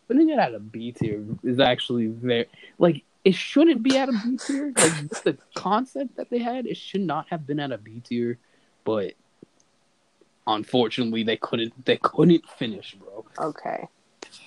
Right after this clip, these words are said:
Speaker 2: But one last thing about Austin and Ally. Um, the first time, well, one of the biggest issues, like, the biggest times we hear about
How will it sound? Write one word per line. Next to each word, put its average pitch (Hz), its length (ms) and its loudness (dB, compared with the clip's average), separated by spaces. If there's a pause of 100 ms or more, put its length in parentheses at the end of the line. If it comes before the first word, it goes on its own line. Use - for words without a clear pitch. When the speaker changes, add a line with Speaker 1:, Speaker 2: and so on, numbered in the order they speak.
(220)
Speaker 2:
But 180 200 6
one 185 180 4
last 175 220 0
thing 165 140 -2
about 160 280 -2
Austin 160 280 -2
and 156 80 -8
Ally. 160 400 -2 (140)
Um, 170 600 -4
the 185 100 -4
first 208 320 0
time, 220 460 -2 (560)
well, 185 220 4
one 175 240 -2
of 202 60 0
the 190 100 4
biggest 175 760 0
issues, 160 920 -2 (1600)
like, 170 380 4
the 175 80 4
biggest 175 720 2 (320)
times 175 420 2
we 165 80 4
hear 160 240 0
about 147 400 0